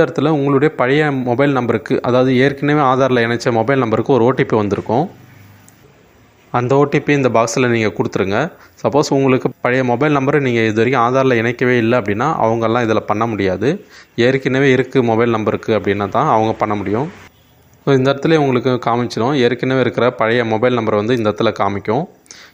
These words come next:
கீழே புது நம்பர், என்ன நம்பர் கொடுக்க போறீங்களோ, அந்த பாக்ஸில் வந்து நீங்க டைப் பண்ணிக்கணும். டைப் பண்ணிட்டு சென்ட் ஓ டி பின்னு கொடுங்க.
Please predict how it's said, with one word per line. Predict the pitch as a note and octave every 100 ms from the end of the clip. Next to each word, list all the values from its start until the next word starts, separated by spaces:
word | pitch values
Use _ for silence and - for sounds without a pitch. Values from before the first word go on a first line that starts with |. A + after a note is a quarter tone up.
| _
கீழே | - E3+ E3
புது | E3 C#3+ D#3+
நம்பர், | D3+ C#3 C#3
என்ன | B2 C#3
நம்பர் | B2 A#2 A#2
கொடுக்க | B2+ B2+ A#2+
போறீங்களோ, | G#2+ A2 C#3+
அந்த | A#2 G#2+
பாக்ஸில் | G#2 A2+ - A#2 G#2
வந்து | G#2 B2+
நீங்க | B2 A2
டைப் | G#2+ A2
பண்ணிக்கணும். | A2 G2 G2 C3+ G3 - - - _ _ _ _ _ _
டைப் | C#3 D3+ -
பண்ணிட்டு | C3 C3+ E3+
சென்ட் | C#3 C3+
ஓ | B2+
டி | A#2 B2+
பின்னு | B2+ B2
கொடுங்க. | - G#2 G2 B2+